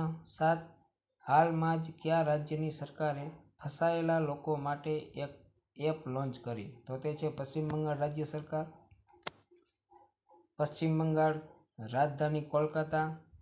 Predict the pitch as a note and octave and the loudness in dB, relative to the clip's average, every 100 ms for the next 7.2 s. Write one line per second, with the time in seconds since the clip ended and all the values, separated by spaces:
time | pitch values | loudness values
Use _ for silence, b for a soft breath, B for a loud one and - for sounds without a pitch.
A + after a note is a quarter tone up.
0 | - _ _ _ - _ _ _ - D3 | -20 _ _ _ -20 _ _ _ -10 -4
1 | D#3 - D#3 D#3 D3+ D#3 C#3+ C#3+ D3 D3 | -2 0 0 0 0 -2 -2 -2 -2 -2
2 | C3+ C#3+ D#3 C#3+ D3 D3+ - _ _ - | 0 -2 -2 -2 -4 -8 -12 _ _ -6
3 | C3 D3 D#3+ D#3+ D#3 D3+ B2+ C3 D3+ D3+ | -4 0 -2 0 0 0 -2 -6 -4 -6
4 | - C3 C#3 D3 D#3 D#3 - - - _ | -4 -4 -2 0 -2 -2 -10 -20 -20 _
5 | - C3 D#3 D#3 D3+ D3 D3+ D3+ D3+ D3+ | -10 -2 0 0 -2 -2 0 0 -2 -4
6 | D3+ D3+ D3+ C#3 C3+ - C3 C#3 C#3+ D3 | -8 -4 -4 -2 -6 -6 -8 -6 -4 -4
7 | D3+ | -4